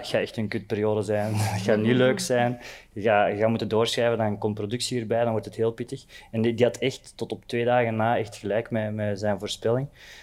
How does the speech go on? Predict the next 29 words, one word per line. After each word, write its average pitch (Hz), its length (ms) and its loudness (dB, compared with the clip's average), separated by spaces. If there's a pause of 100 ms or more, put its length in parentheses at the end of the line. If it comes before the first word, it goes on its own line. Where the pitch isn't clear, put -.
(220)
Maar 117 220 4
doordat 123 280 4
dat 131 200 4
zo 123 140 4
dicht 123 280 -4
tegen 120 160 2
elkaar 113 360 2
lag, 151 200 -4
productie 131 640 -4
en, 117 280 0
eh, 110 200 2
en 117 100 -2
het, 110 200 -2
het, - 260 -8
de 117 140 -4
laatste 107 500 2
fase 120 300 2
van 120 100 0
het 107 100 -4
schrijven, 113 540 -2
die, 101 240 -8
allee, 98 240 -4
die 101 80 -16
was, 107 200 -10
dat 104 100 -8
was 107 140 -6
allemaal 113 220 2
heel 110 160 0
pittig. 135 360 -4